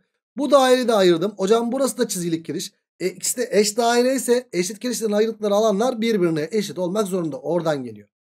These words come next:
Bak gördün. Tamam, senden buranın alanı istenilirse hemen ne yaparsın? Bir daire dilimi oluşturursun. A'yı bulursun. Sonra iki A'yı da sonuca ulaşırsın. Tamam.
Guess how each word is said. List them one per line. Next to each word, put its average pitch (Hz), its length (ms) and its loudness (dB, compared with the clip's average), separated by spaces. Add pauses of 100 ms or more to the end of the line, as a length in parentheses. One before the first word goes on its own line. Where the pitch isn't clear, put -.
Bak 226 200 0
gördün. 226 400 2 (300)
Tamam, 214 300 2
senden 220 380 0
buranın 240 220 4
alanı 233 220 0
istenilirse 247 520 -2
hemen 214 300 -4
ne 247 40 -6
yaparsın? 220 520 -2 (340)
Bir 233 280 2
daire 214 340 4
dilimi 170 220 -2
oluşturursun. 151 500 -8
A'yı 208 320 6
bulursun. 156 300 -4
Sonra 202 220 -2
iki 220 240 -2
A'yı 160 240 -2
da 254 220 -4 (220)
sonuca 190 380 -2
ulaşırsın. 196 520 2 (160)
Tamam. 220 380 -2